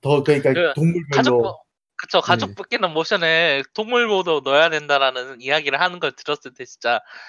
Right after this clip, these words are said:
Speaker 1: 좀 미친 거 아닌가 싶-,
Speaker 3: <laughs>
Speaker 1: 싶기도 한데.
Speaker 2: 그쵸.
Speaker 1: 어,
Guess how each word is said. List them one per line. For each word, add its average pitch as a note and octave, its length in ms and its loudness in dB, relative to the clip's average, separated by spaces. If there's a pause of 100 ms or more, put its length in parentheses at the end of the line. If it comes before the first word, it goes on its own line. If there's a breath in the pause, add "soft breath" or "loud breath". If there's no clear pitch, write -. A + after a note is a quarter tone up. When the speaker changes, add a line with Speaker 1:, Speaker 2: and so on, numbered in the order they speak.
(200 loud breath)
Speaker 1:
좀 C#3 220 -2
미친 A#2+ 340 -4
거 E3 100 6
아닌가 C3 280 2
싶-, B2+ 220 -12
Speaker 3:
<laughs> A2+ 320 -4
Speaker 1:
싶기도 C3+ 160 -4
한데. B2 120 -4
Speaker 2:
그쵸. A#2+ 360 2 (1000)
Speaker 1:
어, F#3 260 -10